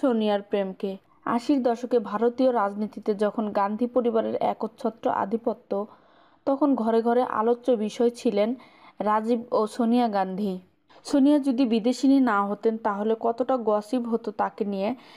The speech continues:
সেটা অবশ্য ভাবনা সাপেক্ষ। প্রথমত বিদেশিনী এবং দ্বিতীয়ত একজন কমনার। এদেশের প্রধানমন্ত্রীর পুত্রবধূ হলেও তিনি কিন্তু সিসিলির একজন সাধারণ পরিবারের মেয়ে। সেই কারণেই এই বিয়ে নিয়ে ইন্দিরা গান্ধীর বেশ খানিকটা আপত্তিও ছিল,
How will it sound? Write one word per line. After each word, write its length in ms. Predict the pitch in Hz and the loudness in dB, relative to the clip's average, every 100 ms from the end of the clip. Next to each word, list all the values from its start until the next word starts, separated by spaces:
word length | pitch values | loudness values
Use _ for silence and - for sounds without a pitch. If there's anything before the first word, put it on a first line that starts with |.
| - | -20
সেটা 340 | - 262 294 269 | -6 0 2 2
অবশ্য 320 | 269 - 285 | -2 -2 -4
ভাবনা 420 | 214 208 214 208 | -2 -4 -2 -4
সাপেক্ষ। 520 | - 196 196 - - 208 - - _ _ _ | -4 -6 -6 -10 -6 -6 -6 -18 _ _ _
প্রথমত 440 | 277 285 302 311 | -4 0 0 2
বিদেশিনী 580 | 302 233 214 240 262 240 | 2 2 2 0 2 4
এবং 280 | 233 208 214 | 2 2 -2
দ্বিতীয়ত 460 | 202 233 269 277 294 | 0 0 2 2 2
একজন 680 | - 196 196 214 220 233 320 - - - - | 2 0 -2 -4 -2 -2 -6 -14 -20 -14 -2
কমনার। 480 | 240 220 208 190 180 - _ _ _ _ _ | 0 0 0 -2 -4 -12 _ _ _ _ _
এদেশের 440 | 180 226 269 302 277 | -2 0 0 0 0
প্রধানমন্ত্রীর 680 | 247 247 262 277 269 269 | 0 0 2 2 2 0
পুত্রবধূ 640 | - 285 285 285 247 226 247 | -2 -2 0 0 2 2 2
হলেও 380 | 220 220 240 | 2 4 2
তিনি 300 | 247 220 226 | 2 0 0
কিন্তু 320 | 240 240 233 226 | 0 -2 0 -2
সিসিলির 600 | - 247 247 285 285 262 | 0 -4 0 0 2 2
একজন 360 | 202 214 208 | 0 -2 -4
সাধারণ 560 | - 208 202 240 302 320 | -4 -4 -2 0 -2 -2
পরিবারের 500 | 302 233 202 190 185 | 0 0 0 -2 -6
মেয়ে। 280 | 185 185 185 _ _ _ _ _ _ _ - | -6 -6 -8 _ _ _ _ _ _ _ -4
সেই 260 | 262 254 | 2 2
কারণেই 420 | 254 254 254 269 | 2 0 4 4
এই 300 | 262 - 226 | 4 2 2
বিয়ে 280 | 190 214 233 | 2 2 2
নিয়ে 300 | 254 240 214 - | 2 0 -2 0
ইন্দিরা 380 | 233 247 254 | 2 2 2
গান্ধীর 360 | 233 220 220 208 | 2 0 -2 -4
বেশ 320 | 196 247 254 | 0 0 0
খানিকটা 420 | - 269 269 - | -2 0 0 0
আপত্তিও 580 | 233 - - 214 - 233 | 0 -2 -4 -6 -2 -2
ছিল, 440 | 226 - 190 185 | -2 -4 -2 -2